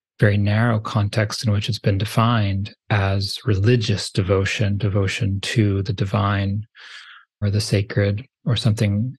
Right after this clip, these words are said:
esoteric, otherworldly. I see devotion as our willingness to give ourselves to anything completely. It's a way of relating to something with wholeheartedness, with deep loyalty,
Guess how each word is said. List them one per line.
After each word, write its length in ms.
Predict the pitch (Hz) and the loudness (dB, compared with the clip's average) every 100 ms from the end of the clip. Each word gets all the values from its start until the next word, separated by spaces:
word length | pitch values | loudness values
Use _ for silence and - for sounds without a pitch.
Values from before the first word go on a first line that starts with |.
| _ | _
esoteric, 640 | 110 107 - 123 113 95 | -2 0 0 2 2 2
otherworldly. 920 | - 104 101 98 104 104 104 98 101 107 _ - - _ _ _ _ | -2 -2 0 0 0 0 -2 -2 -4 -6 _ -20 -20 _ _ _ _
I 160 | 131 123 | 2 2
see 200 | - 123 | 2 2
devotion 580 | 113 110 113 107 120 113 | 2 4 4 2 2 0
as 500 | 113 107 104 101 - | 0 0 0 0 -4
our 420 | 123 107 110 104 101 | -2 2 2 2 2
willingness 920 | 107 113 151 110 104 107 - - - _ _ _ _ | 2 2 2 2 -2 -4 -8 -10 -12 _ _ _ _
to 280 | - 120 107 104 | -2 2 2 2
give 200 | 135 160 | 2 2
ourselves 560 | 127 - 107 101 101 - | 0 0 0 2 -2 -4
to 120 | - | 0
anything 600 | 131 190 - 92 107 107 - | 2 0 0 -2 -4 -6 0
completely. 640 | 110 110 214 120 101 107 _ _ _ _ | 0 2 0 0 -4 -6 _ _ _ _
It's 180 | 165 110 | -4 0
a 60 | 120 | 2
way 160 | 110 | 4
of 120 | 110 | 2
relating 520 | 107 110 120 147 127 101 | 2 2 2 2 2 -2
to 120 | 107 | -6
something 580 | - 104 107 104 101 110 - - - - - - - | -2 -2 0 -2 -2 -4 -10 -20 -18 -18 -20 -18 -4
with 560 | 170 113 104 - - - | 0 2 2 -2 -10 -4
wholeheartedness, 960 | - 123 107 127 135 117 101 104 - | 2 2 2 0 0 0 0 -2 -2
with 220 | 127 107 - | -2 -2 -2
deep 200 | 107 120 | -2 2
loyalty, 800 | 113 117 123 110 107 101 110 | 2 2 0 0 -2 -2 -4